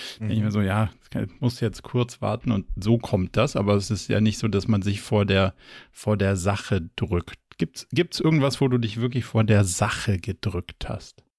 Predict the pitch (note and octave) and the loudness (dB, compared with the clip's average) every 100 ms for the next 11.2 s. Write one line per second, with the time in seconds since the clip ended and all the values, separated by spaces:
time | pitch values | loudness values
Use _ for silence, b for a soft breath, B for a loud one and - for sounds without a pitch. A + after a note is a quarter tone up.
0 | _ - B2+ D3+ D#3+ D3+ C#3+ - - E3+ | _ -2 2 2 2 2 0 -2 -2 -2
1 | E3+ D#3 D3+ G2 C3+ C#3 F#2 A#2+ B2 F#2 | -4 -4 -4 0 0 0 -4 0 0 2
2 | B2+ D3 C#3+ - - A#2+ A#2+ A2+ C3 C#3 | 0 0 -4 -4 -8 -2 0 0 -2 -2
3 | - - F2 - G#2 G2+ - A2 F#2+ - | -8 -8 -8 -8 -6 -6 -6 -6 -8 -10
4 | E2 - - G2+ G#2 A2 E3+ F#2 B B | -12 -12 -8 -6 -6 0 0 0 B B
5 | B B B _ - G#2+ A2+ A#2+ _ B | B B B _ -4 -2 -2 -4 _ B
6 | B B B B - A2+ A#2 A#2+ A#2+ A#2 | B B B B -2 0 2 0 -2 -2
7 | A#2 A2 - G#2+ A2+ A#2+ - G2 - A2+ | -4 -6 -2 2 2 0 -8 -8 -6 -6
8 | - A#2 A#2+ B2 G#2+ A2+ G#2+ A#2 G#2+ A2 | -2 0 2 2 0 -2 -2 -2 -2 -4
9 | F#2+ A2+ C3 C3 B2+ B2 A#2+ - C#3+ A#2+ | -2 -2 -2 -2 -2 -2 -2 0 2 2
10 | G#2 A2+ F#2+ G#2 G2+ G#2 G#2+ G2+ - F2+ | 0 -6 -6 -4 -2 0 0 -4 -4 -4
11 | D3 | -4